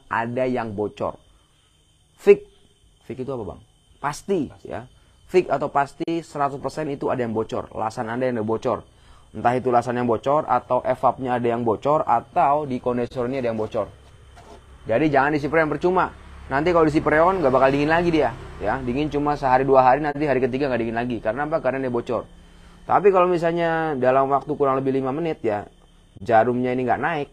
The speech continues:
Speaker 1: dapat?
Speaker 2: Ya.
Speaker 1: Jarumnya ini nggak naik, Anda bisa melakukan proses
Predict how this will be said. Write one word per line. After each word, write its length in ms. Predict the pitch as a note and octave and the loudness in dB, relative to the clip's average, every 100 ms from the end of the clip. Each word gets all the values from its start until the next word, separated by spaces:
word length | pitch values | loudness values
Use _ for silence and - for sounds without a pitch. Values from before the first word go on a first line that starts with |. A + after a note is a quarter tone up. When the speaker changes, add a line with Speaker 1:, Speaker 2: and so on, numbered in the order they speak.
| - | -8
Speaker 1:
dapat? 320 | - C#3 E3 - _ _ - | -2 -2 -2 -10 _ _ -20
Speaker 2:
Ya. 100 | - _ - - | -20 _ -20 -8
Speaker 1:
Jarumnya 460 | A2+ A#2+ B2 B2+ B2+ | -2 0 0 0 -2
ini 80 | B2+ | 0
nggak 160 | A#2+ C#3+ | -2 -2
naik, 140 | D3+ - | -4 -4
Anda 220 | B2 C3 | -4 -4
bisa 260 | A2 B2 | -4 -6
melakukan 480 | A#2+ A2 A#2+ A#2+ A#2+ | -4 -4 -4 -4 -4
proses 400 | A#2+ A2 B2 A#2+ | -4 -4 -4 -10